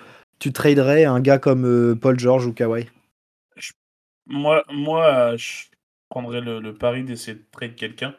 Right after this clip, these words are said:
Speaker 2: peut-être même pour récupérer un ou deux joueurs, peut-être moins forts,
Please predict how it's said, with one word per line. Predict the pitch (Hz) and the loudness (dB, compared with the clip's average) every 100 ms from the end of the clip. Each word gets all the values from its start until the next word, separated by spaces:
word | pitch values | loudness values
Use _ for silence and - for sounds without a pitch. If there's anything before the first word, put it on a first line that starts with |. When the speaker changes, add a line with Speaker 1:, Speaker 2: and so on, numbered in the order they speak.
| _ _ _ _ _ _ _ | _ _ _ _ _ _ _
Speaker 2:
peut-être | 127 - | -16 -10
même | 143 139 | -8 -8
pour | - 127 | -10 -12
récupérer | 127 135 - 131 135 131 - _ _ _ _ - | -12 -14 -8 -6 -4 -6 -10 _ _ _ _ -6
un | 147 | -4
ou | 147 | -2
deux | 131 135 | -2 0
joueurs, | 143 131 160 165 | 0 0 -4 -6
peut-être | - 147 139 | -8 -8 -8
moins | 139 147 156 | -6 -2 -2
forts, | 151 170 160 131 - | -4 0 0 0 -6